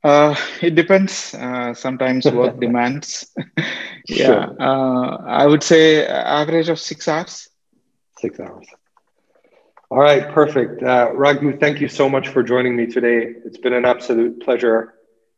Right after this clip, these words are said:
Speaker 2: to learn about your company. And I hope that maybe a year from now, we could have a follow-up call to see, you know,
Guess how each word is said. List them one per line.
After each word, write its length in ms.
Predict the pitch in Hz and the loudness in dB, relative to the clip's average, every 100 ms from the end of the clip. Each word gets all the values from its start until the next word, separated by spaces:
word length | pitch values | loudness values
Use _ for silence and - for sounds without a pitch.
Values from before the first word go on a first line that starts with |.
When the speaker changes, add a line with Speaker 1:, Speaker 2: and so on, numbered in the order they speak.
| _ | _
Speaker 2:
to 100 | - | -4
learn 220 | 113 117 | 0 2
about 280 | 117 120 117 | 2 2 2
your 180 | 117 113 | 0 -4
company. 580 | - 120 113 110 110 107 | -2 -4 -2 -2 -2 -6
And 220 | 117 110 | -4 -2
I 140 | - 117 | 0 0
hope 360 | 123 127 123 | 4 4 4
that 240 | 120 113 - | 2 2 2
maybe 320 | 123 117 113 | 0 4 2
a 100 | 113 | 2
year 280 | 110 117 113 | 2 4 4
from 160 | 120 | 2
now, 200 | 110 110 | 2 4
we 200 | 110 110 | 4 2
could 120 | 110 113 | 0 -2
have 180 | 117 | -2
a 40 | - | -4
follow-up 480 | - 123 117 113 - | 2 6 6 4 2
call 380 | 117 110 107 _ _ _ _ _ _ _ | 4 4 0 _ _ _ _ _ _ _
to 100 | 113 | -8
see, 420 | - 117 113 113 - - - - | 0 2 2 0 -8 -16 -18 -8
you 100 | 117 | -4
know, 320 | 107 98 - | -4 -4 -10